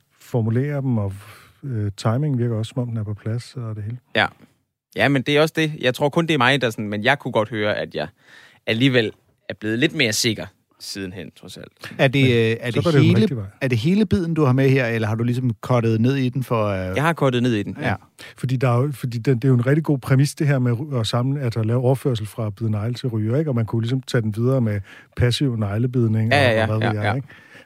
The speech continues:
Speaker 3: Ja.
Speaker 1: Forbud mod at, at bide negle på caféer.
Speaker 3: Ja, ja, du kan ikke få kørekort, hvis du har bidt dine negle.
Speaker 2: Jamen,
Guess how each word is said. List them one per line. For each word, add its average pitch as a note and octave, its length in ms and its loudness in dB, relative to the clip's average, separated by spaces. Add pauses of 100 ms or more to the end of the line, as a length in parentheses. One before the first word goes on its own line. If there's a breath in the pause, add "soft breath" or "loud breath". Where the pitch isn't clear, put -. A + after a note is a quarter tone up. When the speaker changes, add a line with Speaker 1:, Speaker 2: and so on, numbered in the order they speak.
(100)
Speaker 3:
Ja. A2+ 140 -2
Speaker 1:
Forbud B2 280 2
mod A#2+ 280 4
at, A2 240 -2
at G#2 160 -2
bide A2 140 0
negle G#2+ 240 0
på A2 260 -4
caféer. A2+ 140 -4 (400)
Speaker 3:
Ja, B2+ 120 2
ja, G#2 140 0
du G#2+ 140 -10
kan B2 100 -2
ikke A2+ 100 -2
få A#2+ 180 0
kørekort, A2+ 640 -2 (120)
hvis - 160 -14
du A2 120 -6
har G#2 160 0
bidt - 280 -8
dine A#2 100 -6
negle. G#2 300 -6
Speaker 2:
Jamen, G2 160 -6